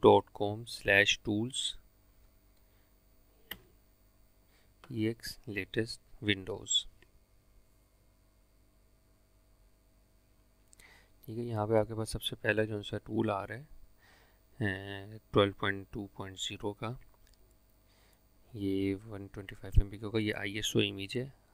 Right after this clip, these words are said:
हम इसको डाउनलोड कर लेंगे। अ, टाइम को देखते हुए मैंने इस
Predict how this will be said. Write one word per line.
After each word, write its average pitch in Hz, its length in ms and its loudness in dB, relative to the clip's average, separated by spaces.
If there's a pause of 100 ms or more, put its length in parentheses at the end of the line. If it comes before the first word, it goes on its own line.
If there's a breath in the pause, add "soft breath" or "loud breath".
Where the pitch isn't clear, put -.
हम 104 140 -10
इसको 98 180 -4
डाउनलोड 98 360 -8
कर 110 160 -12
लेंगे। 110 320 -6
अ, 135 60 -10 (1160 loud breath)
टाइम 98 280 -6 (440)
को 104 300 0
देखते 107 300 -2
हुए 104 80 4
मैंने 104 280 -6
इस - 180 -10